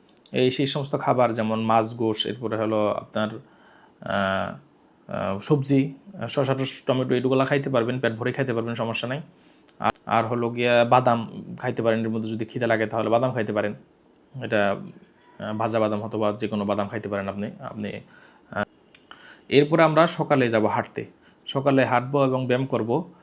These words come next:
আহ, সকালে হয়তো এক ঘন্টা হাঁটবো, অথবা আধা ঘন্টা সাইকেল চালাবো, অথবা, আহ, এক ঘন্টার মতো,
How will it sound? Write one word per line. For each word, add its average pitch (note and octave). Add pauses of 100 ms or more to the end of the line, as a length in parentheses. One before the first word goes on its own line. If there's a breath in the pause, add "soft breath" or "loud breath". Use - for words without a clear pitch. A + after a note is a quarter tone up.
(200 soft breath)
আহ, A#2
সকালে A#2
হয়তো A#2+
এক A#2
ঘন্টা A#2
হাঁটবো, B2
অথবা A2
আধা A2+
ঘন্টা A#2+
সাইকেল A#2+
চালাবো, A#2+
অথবা, B2+
আহ, - (160)
এক A2+
ঘন্টার A2
মতো, G#2